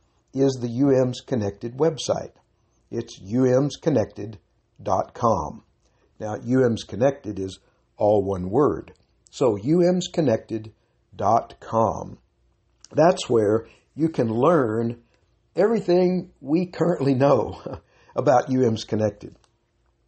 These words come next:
And we know we've got a lot to learn. And we know we've got a lot to do. Uh, we have a lot of unfinished business. In fact, we expect that we are going to, uh, begin offering things in the future that we haven't even thought of yet.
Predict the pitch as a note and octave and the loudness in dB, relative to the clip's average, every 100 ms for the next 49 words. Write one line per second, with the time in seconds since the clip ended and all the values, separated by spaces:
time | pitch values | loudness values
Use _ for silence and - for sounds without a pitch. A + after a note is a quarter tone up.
0 | _ - G2+ A#2 B2+ B2+ B2 A2+ B2 A#2+ | _ -12 -6 0 2 2 2 2 4 4
1 | B2+ - G2+ C3 B2+ - - _ _ _ | 2 0 -2 -2 -2 -10 -20 _ _ _
2 | _ _ - F2+ G2+ A2+ A#2 B2 C3 A#2+ | _ _ -16 -12 -6 -2 2 4 2 2
3 | C3 C3+ C#3+ D3 - B2+ E3 - - _ | 4 6 6 4 0 0 -2 -2 -12 _
4 | _ _ _ _ _ _ F#2 F#2 F2+ A2+ | _ _ _ _ _ _ -14 -12 -8 -4
5 | B2+ C3 A#2 A#2+ C#3 C#3+ D3+ C#3+ D3+ D3 | 2 2 4 6 6 6 2 2 0 0
6 | B2 C3 D#3 F3 F3+ C#3 B2 A#2+ D3 D#3 | -2 0 0 0 -2 -2 -6 -2 2 2
7 | D#3+ A#2 C#3 D#3+ D#3 C3+ - - D3+ E3+ | 0 -4 -2 -2 -2 -4 -8 -4 0 0
8 | - A#2+ A#2 C#3 E3+ A#2+ A#2 A2 C3+ D3 | -2 -6 -2 -2 0 0 0 0 0 0
9 | C#3+ C#3 - B2+ B2 A#2 _ _ _ - | -2 -8 -8 -6 -6 -8 _ _ _ -14
10 | - - C#3 C3+ C3 D#3+ - C3+ D#3 D#3+ | -14 -14 -6 -2 2 2 4 4 4 2
11 | D#3 C#3 - C#3 C#3+ C#3+ C3 B2+ A#2 - | 0 -2 -2 0 0 0 -2 -2 -4 -2
12 | D3+ C3+ B2+ C#3 C3+ C#3+ C3+ C#3+ C#3 A#2+ | -2 0 0 2 4 4 4 4 0 2
13 | C3+ C3 G2+ F2 F2 - | 4 4 4 -2 -8 -10